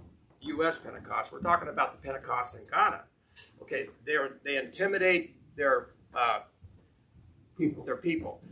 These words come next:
Speaker 1: They're mega churches. And what they do is they go into heaven and they find out about you. They find out about you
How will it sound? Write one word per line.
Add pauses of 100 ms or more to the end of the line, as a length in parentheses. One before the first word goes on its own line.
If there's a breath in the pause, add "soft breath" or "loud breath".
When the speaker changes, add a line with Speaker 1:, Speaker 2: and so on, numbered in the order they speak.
(200)
Speaker 1:
They're
mega
churches. (400)
And (420)
what (540)
they
do (160)
is
they
go
into
heaven (880)
and
they
find
out
about
you. (560)
They
find
out
about
you